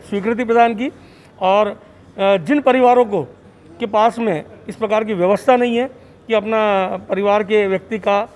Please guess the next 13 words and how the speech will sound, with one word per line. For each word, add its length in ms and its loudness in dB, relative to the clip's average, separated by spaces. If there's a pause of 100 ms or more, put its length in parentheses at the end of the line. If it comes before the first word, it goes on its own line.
(300)
अंतिम 320 -2
संस्कार 380 0 (120)
कर 120 0
पाए, 280 0
जो 120 -4
कि 120 -6
कोरोना 420 0
से 260 2 (400)
संक्रमित 480 2
है, 120 -2 (1300)
ऐसे 340 2
परिवारों 460 0
को 260 -2